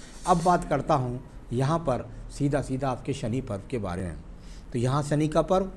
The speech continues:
और यहाँ पर ये खड़ी हुई रेखाएं बहुत ही मजबूती के साथ, यानी जीवन में बुढ़ापे तक धन की स्थिति कहीं से भी ख़राब नहीं होगी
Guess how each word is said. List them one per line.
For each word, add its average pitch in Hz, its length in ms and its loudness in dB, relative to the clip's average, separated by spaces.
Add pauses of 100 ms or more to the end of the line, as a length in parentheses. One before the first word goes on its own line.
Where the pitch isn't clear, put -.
(260)
और 123 120 2
यहाँ 127 240 0
पर 139 160 0
ये 127 120 -2
खड़ी 120 180 -2
हुई 117 160 2
रेखाएं 151 400 0 (320)
बहुत 170 300 0
ही 151 60 2
मजबूती 117 460 -2
के 110 120 -6
साथ, - 560 -6
यानी 113 180 0
जीवन 147 340 2
में 180 240 2 (340)
बुढ़ापे 143 520 4
तक - 280 0 (300)
धन 156 260 2
की 165 140 2
स्थिति 143 360 2
कहीं 147 280 4
से 151 140 2
भी 135 120 0
ख़राब 120 360 -2
नहीं 113 180 -2
होगी 131 320 0